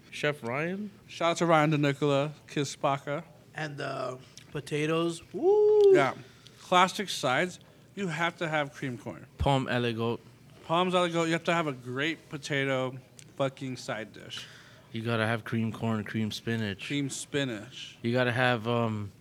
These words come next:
Speaker 1: fries. What type of fries? Shoestring fries.
Speaker 2: All day.
Speaker 1: Cris-, some are crispy, some are soft. But
Speaker 2: Mm.
Speaker 1: yo, man, other than food, what makes a great steakhouse? Like, what,
Speaker 2: Ambiance.
Speaker 1: what creates a great steakhouse
Speaker 3: The
Speaker 1: experience?
Speaker 3: O G servers.
Speaker 2: O G servers.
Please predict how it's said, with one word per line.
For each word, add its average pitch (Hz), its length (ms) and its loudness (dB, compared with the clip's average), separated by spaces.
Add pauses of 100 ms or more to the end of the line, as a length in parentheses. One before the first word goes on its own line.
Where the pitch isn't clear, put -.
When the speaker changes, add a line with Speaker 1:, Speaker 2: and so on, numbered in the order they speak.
(220)
Speaker 1:
fries. 113 840 4 (100)
What 127 140 4
type 143 180 6
of 123 100 -4
fries? 107 500 -2 (120)
Shoestring 135 580 0
fries. 104 600 0
Speaker 2:
All - 100 -18
day. 117 220 -14 (560)
Speaker 1:
Cris-, 127 240 2
some 131 200 2
are 120 60 0
crispy, 135 360 0
some 117 220 0
are 117 60 0
soft. 113 480 2 (420)
But 190 140 6
Speaker 2:
Mm. - 20 2
Speaker 1:
yo, 254 180 8
man, 190 320 4
other 196 180 4
than 262 260 0
food, 180 480 2
what 202 180 2
makes 240 240 -2
a 226 60 2
great 147 280 0
steakhouse? - 680 -4 (260)
Like, 123 160 2
what, 160 140 8
Speaker 2:
Ambiance. 117 440 -6 (100)
Speaker 1:
what 143 180 -2
creates 156 360 -4
a 143 60 -4
great 127 320 2
steakhouse 131 400 -2
Speaker 3:
The 117 60 -8
Speaker 1:
experience? 190 340 -2
Speaker 3:
O 240 180 6
G 226 200 -2
servers. 147 680 2
Speaker 2:
O 147 160 0
G 151 160 -4
servers. 135 600 -6